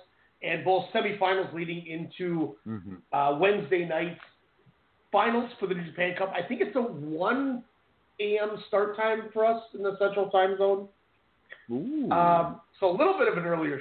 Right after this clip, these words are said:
Speaker 1: show. That makes me kinda happy. Uh, with the, I hate with the time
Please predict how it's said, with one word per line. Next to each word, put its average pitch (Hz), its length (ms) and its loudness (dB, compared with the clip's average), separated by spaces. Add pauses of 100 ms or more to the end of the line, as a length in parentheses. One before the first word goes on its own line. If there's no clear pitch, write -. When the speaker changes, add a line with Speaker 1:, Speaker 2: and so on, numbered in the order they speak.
Speaker 1:
show. 123 320 -4
That 165 60 -14
makes 180 200 -6
me 143 80 -16
kinda 139 200 -6
happy. 127 340 -10 (640)
Uh, 127 340 2
with - 140 -2
the, - 80 -8 (340)
I 180 100 4
hate 269 340 2
with 226 140 0
the 202 160 -2
time 214 320 2